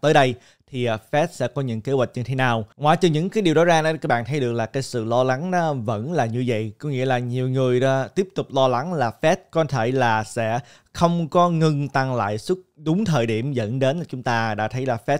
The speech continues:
có thể là ra tay quá nặng, dẫn đến là chúng ta sẽ đi vào suy thoái tài chính. Chúng ta tiếp tục thấy nhiều công ty đó lại tiếp tục sa thải nhân viên. Các bạn thấy hồi sáng này ra thông tin lớn là Amazon.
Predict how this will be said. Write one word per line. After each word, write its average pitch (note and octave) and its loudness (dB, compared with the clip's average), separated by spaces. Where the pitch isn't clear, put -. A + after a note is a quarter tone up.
có D3+ -4
thể A2+ -4
là A2+ -2
ra A2+ -4
tay B2 0
quá B2+ -2
nặng, A2+ -4
dẫn B2 -4
đến C3 2
là C3 2
chúng A2+ -8
ta A#2 -2
sẽ B2 -8
đi A#2+ -2
vào G#2+ -4
suy B2 -6
thoái A#2 -4
tài A2 -4
chính. D#3 -2
Chúng D3+ -6
ta C3 2
tiếp A3+ -4
tục D3+ 0
thấy D#3+ 2
nhiều C3+ 0
công C#3+ -2
ty D3+ 4
đó D3 4
lại G#2+ 0
tiếp E3 -8
tục B2 -4
sa B2+ -8
thải B2 -4
nhân C3+ -4
viên. C3+ 2
Các C3+ -8
bạn A2 -6
thấy C3 -6
hồi G#2+ -8
sáng C3 -4
này C#3 -2
ra A#2 0
thông B2+ -6
tin B2 -4
lớn C3 0
là A#2 -2
Amazon. A2+ 0